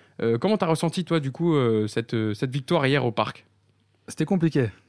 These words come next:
Speaker 2: Euh, c'était compliqué par rapport à, à cette animosité entre, entre Galatasaray et Paris. C'est une histoire qui a dix-neuf ans maintenant. Et puis, comme
Speaker 1: On
Speaker 2: je disais à
Speaker 1: rappelle,
Speaker 2: Mousse,
Speaker 1: euh,
Speaker 2: voilà, moi, j'étais au Parc, euh, il y a dix-neuf ans.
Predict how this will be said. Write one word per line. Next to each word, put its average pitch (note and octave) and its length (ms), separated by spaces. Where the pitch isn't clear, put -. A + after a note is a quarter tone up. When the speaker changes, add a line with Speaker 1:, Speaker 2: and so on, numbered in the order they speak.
Speaker 2:
Euh, A#2 400
c'était A2+ 200
compliqué B2 440
par A#2 160
rapport G#2+ 340
à, G#2 240
à G#2 120
cette G#2 260
animosité A2 560
entre, A2 540
entre A2 320
Galatasaray A2+ 600
et - 20
Paris. B2 340
C'est - 100
une A2 80
histoire G#2+ 340
qui A2 100
a F#2+ 380
dix-neuf A2 360
ans C3 80
maintenant. C3 460
Et G#2 40
puis, G2 520
comme G#2 160
Speaker 1:
On A2 80
Speaker 2:
je A2+ 60
disais A2+ 100
à - 60
Speaker 1:
rappelle, A#2+ 120
Speaker 2:
Mousse, A2+ 140
Speaker 1:
euh, - 20
Speaker 2:
voilà, A2+ 240
moi, A#2+ 140
j'étais A2+ 200
au A#2 120
Parc, B2 300
euh, G#2+ 120
il - 20
y A#2 40
a - 20
dix-neuf B2 360
ans. D3+ 220